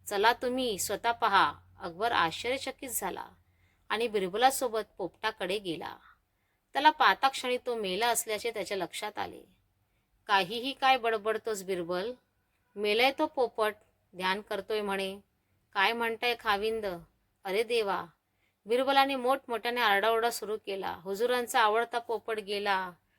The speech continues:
आता हुजूर स्वतः जीव देतील,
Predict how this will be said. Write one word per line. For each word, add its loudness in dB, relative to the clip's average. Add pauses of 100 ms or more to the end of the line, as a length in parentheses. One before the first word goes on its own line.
(220)
आता -2
हुजूर -4
स्वतः -2
जीव 0
देतील, -4